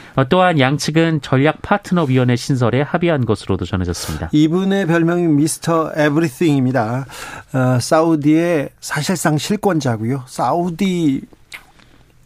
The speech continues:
Speaker 2: 예, 석유, 네. 이분이 사실상 주인인데 개인 재산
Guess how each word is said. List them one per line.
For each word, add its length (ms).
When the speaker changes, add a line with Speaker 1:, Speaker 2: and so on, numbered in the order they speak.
Speaker 2:
예, 160
석유, 480
네. 240
이분이 480
사실상 520
주인인데 560
개인 460
재산 520